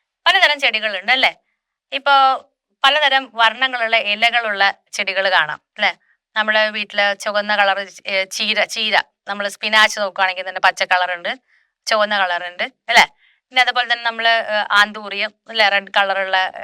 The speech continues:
ഇലകളുള്ളതുണ്ട്. പലതരത്തിലുള്ള കളേഴ്സ് ഉള്ള വസ്തുക്കളുണ്ട്. ഇനി പച്ചക്കറികൾ എടുത്ത് നോക്കുവാണെങ്കിൽ തന്നെ ബീട്രൂട്ട്, ക്യാരറ്റ് അല്ലേ? സസ്യങ്ങളിൽ പലതരം,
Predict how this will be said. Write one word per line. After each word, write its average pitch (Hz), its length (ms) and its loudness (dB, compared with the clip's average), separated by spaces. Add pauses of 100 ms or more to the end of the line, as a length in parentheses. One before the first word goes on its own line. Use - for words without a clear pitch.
ഇലകളുള്ളതുണ്ട്. 185 800 -2 (460)
പലതരത്തിലുള്ള 349 880 2
കളേഴ്സ് 269 720 0
ഉള്ള 226 220 2
വസ്തുക്കളുണ്ട്. 180 680 -8
ഇനി 277 240 -10
പച്ചക്കറികൾ 285 520 2
എടുത്ത് 262 240 -6
നോക്കുവാണെങ്കിൽ 214 500 0 (100)
തന്നെ 190 180 -2 (360)
ബീട്രൂട്ട്, 185 440 -10
ക്യാരറ്റ് 180 500 4
അല്ലേ? 202 320 0
സസ്യങ്ങളിൽ 302 560 -6
പലതരം, 277 540 0